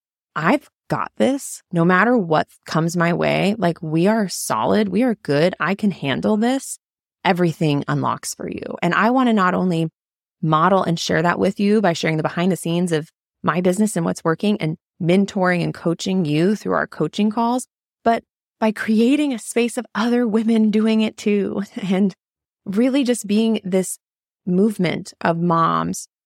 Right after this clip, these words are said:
who are done settling, who are done putting themselves at the bottom of the priority list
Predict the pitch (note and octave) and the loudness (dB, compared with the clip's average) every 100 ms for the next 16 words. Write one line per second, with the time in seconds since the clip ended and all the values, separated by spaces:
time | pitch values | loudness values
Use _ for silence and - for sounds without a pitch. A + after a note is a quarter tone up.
0 | _ - F3+ - F3+ F3+ F#3 - E3+ F3 | _ -2 -2 0 2 2 0 0 2 4
1 | G3 F#3+ - D#3+ C#3 C3+ G2+ F3 - _ | 2 0 -2 -2 -2 -4 -4 -6 -8 _
2 | _ _ F#3+ F3 F3+ F3 - F3 F#3 G3+ | _ _ 0 2 2 0 0 0 2 2
3 | F#3+ F#3 F3+ F3+ F3 - E3+ D#3+ E3+ F3+ | 0 0 2 0 -2 -2 0 0 -2 -4
4 | D#3+ D3 D3+ E3 D#3 D#3 - C3+ B2+ B2 | -6 -6 -2 -2 0 -2 -2 -4 -2 -2
5 | C3 - - - F3+ - | -4 -6 -6 -6 -8 -12